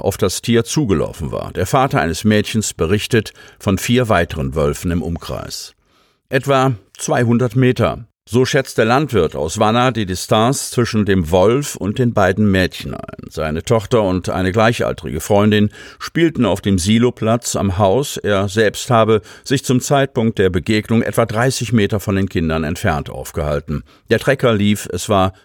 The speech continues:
ziemlich laut. Für den Wolf offenbar kein Anlass, den Ort zu meiden.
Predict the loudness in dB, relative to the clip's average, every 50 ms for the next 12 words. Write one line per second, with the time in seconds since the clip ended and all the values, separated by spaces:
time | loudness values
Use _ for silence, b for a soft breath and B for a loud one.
0 | b b -6 -2 0 0 0 0 -2 0 2 2 2 2 -2 -8 -12 -20 -20 -12
1 | -6 -2 0 2 2 4 4 4 4 4 2 0 -4 -4 -2 -2 -2 -2 -2 0
2 | 2 2 2 2 0 -2 -4 -2 0 0 0 -2 -4 -8 -8 -8 -8 -8 -8 -10
3 | -8 -6 -4 -4 -4 -4 -4 -4 -4 -6 -6 -4 0 2 2 4 4 2 2 0
4 | -2 -6 -6 -8